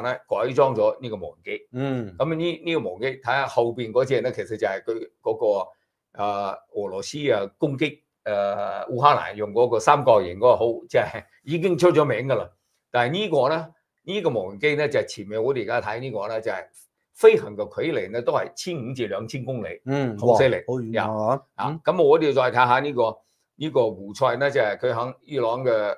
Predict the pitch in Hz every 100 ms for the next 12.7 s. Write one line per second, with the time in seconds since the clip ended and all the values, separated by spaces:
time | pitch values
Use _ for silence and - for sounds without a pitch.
0 | - 131 117 92 - - 117 117 151 160
1 | 175 170 - 156 - 131 - _ _ _
2 | _ - 110 98 95 95 98 - 113 104
3 | - 104 95 113 110 120 101 92 90 92
4 | 113 110 113 95 101 104 101 135 156 170
5 | 185 143 92 90 98 - 113 120 147 147
6 | _ _ _ _ _ 165 160 101 - -
7 | 147 147 107 90 90 _ _ _ _ _
8 | _ 98 98 101 - 104 95 104 165 170
9 | - _ _ _ _ 98 107 107 107 139
10 | 110 110 107 98 92 - _ _ _ _
11 | - 147 104 139 151 156 151 110 123 175
12 | 175 117 101 90 80 90